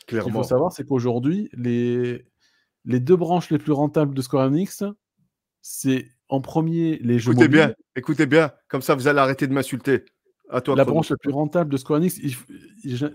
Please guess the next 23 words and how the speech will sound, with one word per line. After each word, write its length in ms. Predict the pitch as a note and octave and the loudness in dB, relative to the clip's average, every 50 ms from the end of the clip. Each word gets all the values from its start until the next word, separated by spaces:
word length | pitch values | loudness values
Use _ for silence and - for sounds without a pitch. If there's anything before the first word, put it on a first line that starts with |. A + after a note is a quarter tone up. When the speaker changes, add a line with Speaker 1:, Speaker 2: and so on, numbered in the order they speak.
| - C#2+ - | -12 -20 -20
Speaker 1:
si 320 | - A#2 - - - G3+ | -18 -16 -16 -10 -6 -6
vous 120 | G3 F#3 F#3 | -6 -4 -4
me 240 | F#3 F#3 F3+ F3+ F3 | -4 -4 -4 -4 -4
croyez 200 | - F#3 F3 E3+ | -4 -4 -4 -2
pas, 120 | G3+ A3 | -2 -2
vous 140 | G#3 F3 D#3 | -2 0 0
allez 140 | D#3+ D#3 D#3 | 0 0 0
voir 180 | D#3 E3+ F3 | 0 0 -2
les 80 | E3 D#3 | -2 -2
rapports 300 | C#3+ D3 C#3+ D3+ F3 A3 | -4 -6 -4 -2 0 0
Speaker 2:
Ouais, 60 | A#3+ | 0
ouais. 100 | B3+ A#3 | 0 0
Speaker 1:
financiers, 500 | E3+ D#3+ D#3+ D3+ - - - F3 E3+ D#3+ - - - - _ | -2 -2 -4 -4 -6 -8 -6 -4 -4 -4 -6 -14 -20 -20 _
les... 960 | - B2+ B2+ C3+ C3+ C3 C3 C3 C3 B2+ B2+ B2+ B2+ B2+ B2 B2 B2 B2 B2+ | -8 -6 -4 -2 -2 -2 -4 -4 -4 -4 -4 -4 -4 -4 -4 -4 -4 -4 -4
les... 100 | B2 C3+ | -6 -6
rapports 300 | C3 C#3+ C#3 - D3 - | -6 -6 -8 -10 -12 -10
fiscaux 360 | - D#3+ C#3+ - - - E3 | -10 -12 -12 -10 -6 -6 -4
de 100 | D3 C3+ | -4 -4
Square 240 | B2 B2 - C#3 C3 | -6 -4 -6 -4 -4
Enix, 360 | C3+ C#3 D3+ D#3+ D#3 - - G#2+ - _ _ _ _ _ _ _ _ - | -4 -4 -4 -6 -8 -10 -16 -18 -18 _ _ _ _ _ _ _ _ -14
euh, 800 | G#2+ A2 A2 G#2+ A2 A2 A2 A2 A2 A2 A2 A2 A2+ A2 G#2+ G#2 | -12 -10 -8 -8 -6 -6 -6 -4 -4 -4 -4 -4 -4 -6 -6 -8
ils 80 | A2 A2 | -12 -16
se, 160 | - - | -16 -20